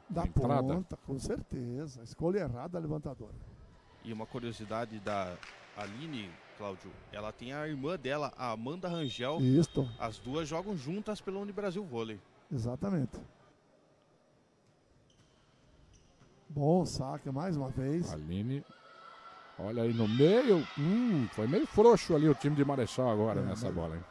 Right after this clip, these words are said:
Speaker 1: é outra largada que é muito difícil de ser buscada, viu, Cláudio? Porque nenhum, nenhum técnico é louco de mandar um atleta adiantar naquela posição, entendeu?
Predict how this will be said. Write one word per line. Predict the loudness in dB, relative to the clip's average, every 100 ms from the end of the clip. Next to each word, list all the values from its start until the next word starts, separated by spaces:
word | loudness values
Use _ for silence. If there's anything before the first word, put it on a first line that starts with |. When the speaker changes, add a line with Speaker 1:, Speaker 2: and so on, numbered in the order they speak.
| -6 0
Speaker 1:
é | 4
outra | 4 4 2
largada | 0 0 0 -2
que | 0
é | -2
muito | -2 -4 -2 2 4
difícil | 2 2 2 0
de |
ser | 0 -2
buscada, | -2 -4 -2 4
viu, | 6 6
Cláudio? | 4 -6 -10 -18 -20 -20 -20 -20 -20 -20 -20 -20 -8
Porque | 0 2
nenhum, | 2 0 -2 -2 -4 -6
nenhum | -6 -6 -4
técnico | -4 -4 -4
é |
louco | -2 0 -2 -4
de | -4
mandar | -4 -2
um | -2
atleta | -4 -6 -8 -4
adiantar | -4 -2 -4
naquela | -6 -8 -8
posição, | -8 -8 -8 -6
entendeu? | -6 -6 -6